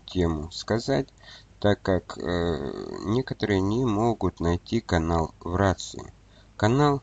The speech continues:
вот, посмотрите, с такой аватаркой, вот, как я показываю, да, и называется Олег Нестеров, Брест. Всё с маленькой буквой,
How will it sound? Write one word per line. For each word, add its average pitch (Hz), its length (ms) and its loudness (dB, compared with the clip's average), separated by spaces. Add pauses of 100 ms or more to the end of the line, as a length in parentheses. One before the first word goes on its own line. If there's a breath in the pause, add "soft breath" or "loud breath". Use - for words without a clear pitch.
(160)
вот, 92 320 -2
посмотрите, - 720 -8
с - 120 -16
такой 92 460 -2
аватаркой, 82 760 -4 (280)
вот, 110 380 -12
как - 220 -12
я - 80 -6
показываю, - 600 -10
да, 127 180 -6 (440 soft breath)
и 95 60 -6
называется 95 800 -2
Олег 87 560 -2 (220)
Нестеров, 101 840 -2 (140)
Брест. 87 520 -4 (520 soft breath)
Всё 135 300 -2
с - 140 -2
маленькой 90 560 0
буквой, 87 560 -4